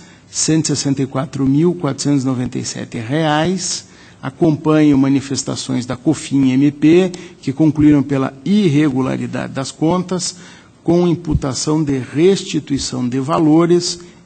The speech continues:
e aplicação de multa. Foram falta de repasses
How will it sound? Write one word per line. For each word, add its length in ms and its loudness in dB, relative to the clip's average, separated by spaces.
e 380 4
aplicação 720 -4
de 160 2
multa. 560 2
Foram 320 -2
falta 400 -2
de 80 -4
repasses 1200 -4